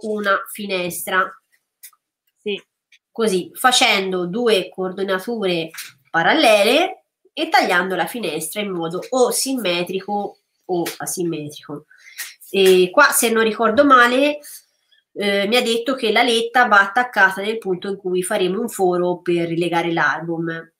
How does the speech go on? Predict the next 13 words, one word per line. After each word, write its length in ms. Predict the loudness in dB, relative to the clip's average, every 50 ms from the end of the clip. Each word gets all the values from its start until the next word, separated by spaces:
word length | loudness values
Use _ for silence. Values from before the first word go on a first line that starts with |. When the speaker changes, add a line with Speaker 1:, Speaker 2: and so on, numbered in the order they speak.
| _ _
Speaker 1:
giusto? 520 | _ -8 -6 -4 -4 -2 -2 -2 -2 -2 -2
Speaker 2:
Perfetto. 380 | -4 -6 -10 _ _ _ _ _ _ _ _
Sì, 120 | -16 -16
sì. 200 | -14 -14 -12 -12
Speaker 1:
Ok. 400 | -12 -10 -8 -8 -8 -8 -10 -12 -14 -18 -20 -20 -20 _ _ -4
La 220 | 0 0 2 2 2
terza 340 | 2 2 2 2 2 0 0
facciata 640 | 2 2 2 4 4 4 6 6 6 4 4 6 6 6 6 4 0 -10 _ _ _ _ _ _ _ _ _ _ _ _ _ _ _ -8 -6 -2
abbiamo 360 | -2 0 2 2 0 0 0 -2
fatto 400 | 0 0 0 0 0 -4 -8 -6
una 280 | -4 0 2 2 2 0 0
carta 400 | 0 0 0 0 0 -4 -6 -2
partner 560 | 2 2 2 2 0 -4 -10 -10 -10 -10